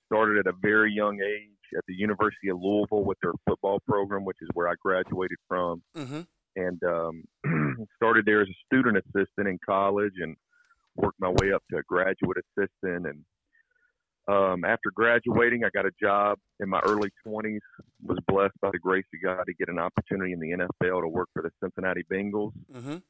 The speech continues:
Speaker 1: So I was with the Bengals kind of during their run when they had Chad Ochocinco and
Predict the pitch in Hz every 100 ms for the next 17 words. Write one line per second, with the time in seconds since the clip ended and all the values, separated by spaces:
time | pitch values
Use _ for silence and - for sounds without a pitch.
0 | _ _ _ - 98 95 101 - - 104
1 | 110 113 107 - - - 98 90 85 _
2 | - 101 98 95 101 95 98 98 95 92
3 | 87 92 90 - _ - 92 95 92 101
4 | 92 - 98 - 95 95 90